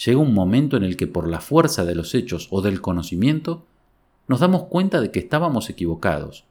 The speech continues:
Ni destinos, ni astros, ni estrellas, ni clima, ni horóscopo, ni casualidad, ni un ser supremo.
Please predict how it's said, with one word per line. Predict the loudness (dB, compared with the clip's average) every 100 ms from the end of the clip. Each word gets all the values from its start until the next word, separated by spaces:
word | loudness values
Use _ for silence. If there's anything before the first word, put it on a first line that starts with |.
| _ _ _ _ -2
Ni | 2 2
destinos, | -2 0 0 2 0 0
ni | 0
astros, | 0 0 -2 0
ni | 0
estrellas, | -2 -2 -2 0 0
ni | 0
clima, | 2 2 4 4
ni | 2
horóscopo, | 4 4 2 -2 0
ni | 0
casualidad, | 0 0 0 4 4 4
ni | 4 4
un | 4
ser | 2 0
supremo. | 0 -2 -2 -2 -4